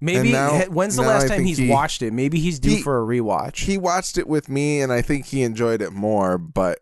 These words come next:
Speaker 2: I, he probably just enjoyed the glee exuding from my face as I watched the film. I don't know. But,
Speaker 1: Yeah.
Speaker 2: uh, it's, it's good. It's a good movie. It might be a bad Constantine adaptation, but I don't give a shit. It's great.
Speaker 1: <laughs>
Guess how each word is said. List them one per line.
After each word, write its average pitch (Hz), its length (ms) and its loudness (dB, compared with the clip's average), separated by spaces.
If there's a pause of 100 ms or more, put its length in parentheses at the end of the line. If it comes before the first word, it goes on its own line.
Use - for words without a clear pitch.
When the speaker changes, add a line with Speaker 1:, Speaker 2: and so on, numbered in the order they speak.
Speaker 2:
I, 101 180 2
he 101 140 -4
probably 110 480 -2
just 95 260 -2
enjoyed 92 380 -2
the 90 80 -2
glee 92 400 0
exuding 85 540 0
from 85 200 -2
my 80 160 0
face 78 400 -2
as 80 160 -2
I 78 60 0
watched 78 380 0
the 73 60 -6
film. 69 360 -4
I 71 120 -2
don't 65 160 -6
know. 67 300 -6
But, 73 260 -2
Speaker 1:
Yeah. 82 240 0
Speaker 2:
uh, 71 220 -2 (240)
it's, - 540 -2 (200)
it's 117 180 -4
good. 78 420 -2
It's 98 160 -4
a - 60 -2
good 85 220 -2
movie. 71 380 -2
It 120 120 -2
might 131 260 -2
be 151 100 2
a 131 80 0
bad 113 440 -2
Constantine 107 640 -2
adaptation, 101 680 0
but 87 160 0
I 90 80 2
don't 87 200 -2
give 78 140 -4
a 73 60 0
shit. 67 400 -2
It's 85 260 -2
great. 71 340 -2 (240)
Speaker 1:
<laughs> 247 160 -2